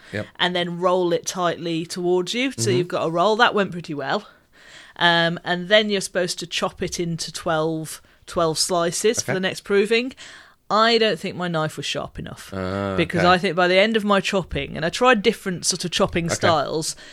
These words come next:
Speaker 2: my roll was a very squished
Speaker 1: A bit
Speaker 2: oval
Speaker 1: squished,
Speaker 2: with a,
Speaker 1: okay.
Speaker 2: with, with a very flat bottom. So I think if I was gonna do it again, I would sharpen the knife and I would
Speaker 1: Right.
Speaker 2: wipe the knife between each chop.
Speaker 1: Right.
Speaker 2: Just
Speaker 1: And, and
Speaker 2: to
Speaker 1: that's
Speaker 2: cut
Speaker 1: the,
Speaker 2: through neatly.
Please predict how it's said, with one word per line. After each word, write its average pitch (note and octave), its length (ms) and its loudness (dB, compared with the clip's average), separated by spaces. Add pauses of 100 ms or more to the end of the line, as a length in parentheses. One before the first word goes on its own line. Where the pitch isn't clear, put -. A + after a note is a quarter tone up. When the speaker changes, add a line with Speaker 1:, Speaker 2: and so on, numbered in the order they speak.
(140)
Speaker 2:
my E3+ 160 2
roll E3+ 640 4 (560)
was D#3+ 220 0
a D3+ 80 2
very D3 300 0
squished - 460 -2
Speaker 1:
A C#3+ 40 2
bit D3 120 2
Speaker 2:
oval - 200 -2
Speaker 1:
squished, - 260 -2
Speaker 2:
with F3 120 2
a, - 20 2
Speaker 1:
okay. F#3 100 4
Speaker 2:
with, F3 100 4
with E3+ 160 2
a E3 40 0
very D#3 240 4
flat - 320 0
bottom. C#3+ 440 -2
So E3 160 0
I D#3+ 60 4
think E3 260 -6
if E3 100 -14
I F3+ 40 0
was F3 100 0
gonna F3+ 160 0
do F3 140 2
it D#3+ 140 -2
again, F3 480 2 (480)
I E3+ 160 4
would E3 200 0
sharpen F3+ 580 2
the D#3 60 2
knife D3 400 -2
and D#3+ 100 -4
I D3+ 60 -2
would D3+ 80 0
Speaker 1:
Right. - 120 2
Speaker 2:
wipe D#3+ 240 4
the D3+ 80 -4
knife D#3 260 -2
between D3+ 320 -6
each D3 220 -4
chop. - 340 -6 (180)
Speaker 1:
Right. F2 280 -4 (560)
Speaker 2:
Just C3 240 0
Speaker 1:
And, - 80 -4
and G2+ 100 2
Speaker 2:
to F#2 100 -4
Speaker 1:
that's - 140 -4
Speaker 2:
cut F3 140 0
Speaker 1:
the, - 60 -8
Speaker 2:
through D#3+ 180 -2
neatly. D3+ 480 -4